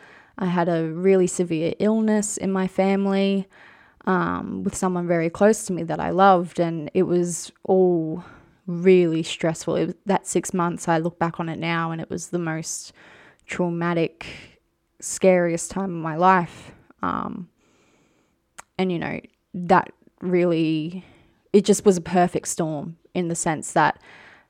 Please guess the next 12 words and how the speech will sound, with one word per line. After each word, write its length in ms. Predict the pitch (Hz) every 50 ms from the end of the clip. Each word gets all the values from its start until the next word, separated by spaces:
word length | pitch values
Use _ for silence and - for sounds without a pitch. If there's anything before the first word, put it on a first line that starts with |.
| _ _ _ _
nothing 380 | - 196 208 202 196 - 202 196
was 120 | 190 180
going, 460 | - 190 180 170 170 175 170 170 160 - -
like, 180 | 190 185 165
nothing 260 | 190 202 202 - 196 185
felt 260 | - - 185 165 160
like 180 | 143 - -
it 20 | -
was 140 | - 160 -
going 320 | - 170 170 175 170 170
right. 480 | 165 175 165 - - - - - - - - _ _ - - _ _ _ _ -
And 600 | 196 190 180 175 170 175 175 175 165 - -